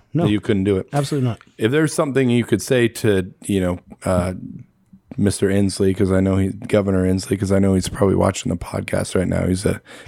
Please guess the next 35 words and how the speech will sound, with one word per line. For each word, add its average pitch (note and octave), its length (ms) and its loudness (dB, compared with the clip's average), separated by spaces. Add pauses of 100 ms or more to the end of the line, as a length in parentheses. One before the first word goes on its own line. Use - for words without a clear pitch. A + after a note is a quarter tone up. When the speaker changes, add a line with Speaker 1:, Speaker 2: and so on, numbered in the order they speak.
Speaker 2:
he F#2 160 0
tunes F#2 380 0
in F#2+ 180 0
every, F2+ 200 0
Speaker 1:
He's C3 140 0
a A2+ 40 -6
big A2+ 140 -2
Speaker 2:
every G2 140 0
Speaker 1:
fan. F#2+ 120 0
Speaker 2:
week. F#2+ 240 -2
Big G2+ 200 0
fan, F#2+ 280 0
yeah. G2+ 220 2 (440)
What, C#3 180 2
what E3 220 2
would F#3+ 100 4
you F3 80 2
tell D3+ 220 0
him, G2+ 120 0
Chad? G2+ 320 0 (2000)
Speaker 1:
For, - 120 -16 (120)
for E3+ 160 0
me, G#3 400 2 (240)
Speaker 2:
Yeah. C#3+ 100 0
Speaker 1:
it's B2 420 -2 (1400)
trust - 360 -2
us C#3 120 2
as A#2+ 160 2
much B2+ 300 2
as B2 120 2
you're A#2+ 100 0
trusting A2 760 -2 (200)
the A#2 80 -2
big A2 240 2
corporations. - 840 -8